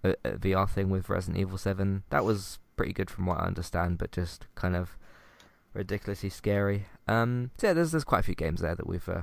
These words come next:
talked about, so we'll see what we come out with. Um, but yeah, we know we got Moss two that's come out. That's a P S V R one game, and then we got the Horizon game, so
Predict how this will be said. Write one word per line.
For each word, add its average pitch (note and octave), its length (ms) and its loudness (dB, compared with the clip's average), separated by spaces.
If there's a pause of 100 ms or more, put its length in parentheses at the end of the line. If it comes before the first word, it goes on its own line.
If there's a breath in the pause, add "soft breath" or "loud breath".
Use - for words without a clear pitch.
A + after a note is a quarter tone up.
(220)
talked - 200 -8
about, F2+ 220 -2 (140)
so F2+ 300 -2 (340)
we'll G#2 100 -6
see A2 140 -2
what G#2+ 80 -2
we A2 80 -6
come D3 180 2
out E3 100 2
with. - 160 -2 (720 soft breath)
Um, C3+ 220 6
but D3+ 60 2
yeah, D3+ 60 6
we C#3 100 6
know D3 100 6
we D3+ 80 6
got B2+ 140 2
Moss B2 220 2
two A#2+ 160 2
that's G#2 180 -2
come A#2+ 200 0
out. A#2+ 220 2
That's G#2+ 160 -4
a G#2 40 -2
P G#2+ 160 2
S G2+ 140 0
V G2+ 120 2
R G2 120 2
one G2+ 260 2
game, G#2 360 2 (460)
and F#2+ 180 4
then F#2+ 60 4
we F#2+ 60 2
got F#2+ 120 4
the - 80 0
Horizon F2+ 460 2
game, F2 300 2 (300)
so F2+ 480 2